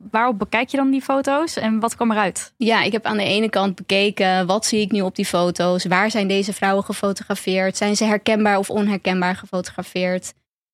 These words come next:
Speaker 2: En aan de andere kant heb ik zeven fotografen anoniem geïnterviewd die deze foto's gemaakt hebben. En ben ik eigenlijk gaan vragen van, ja, maar hoe komt het nou dat jij, ehm, dit soort foto's maakt? En hoe komt het nou dat jij,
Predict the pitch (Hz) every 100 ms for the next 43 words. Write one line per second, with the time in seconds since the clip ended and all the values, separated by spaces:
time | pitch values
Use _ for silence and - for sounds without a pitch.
0 | - 202 190 180 190 - 262 254 240 214
1 | 214 202 208 196 - 214 202 220 202 196
2 | 185 - 190 196 202 202 196 - _ -
3 | 208 208 208 202 196 - 226 247 247 247
4 | 294 - 233 226 - 226 226 233 - 220
5 | 214 220 220 220 240 - 214 196 233 240
6 | 233 254 240 233 226 220 220 - 220 226
7 | 208 - _ - 220 - 269 277 233 214
8 | 208 208 208 202 196 196 202 _ _ _
9 | _ - 202 196 196 190 190 190 196 _
10 | - 226 202 190 196 240 185 196 170 170
11 | 170 196 208 214 240 240 208 202 196 196
12 | 196 202 190 190 190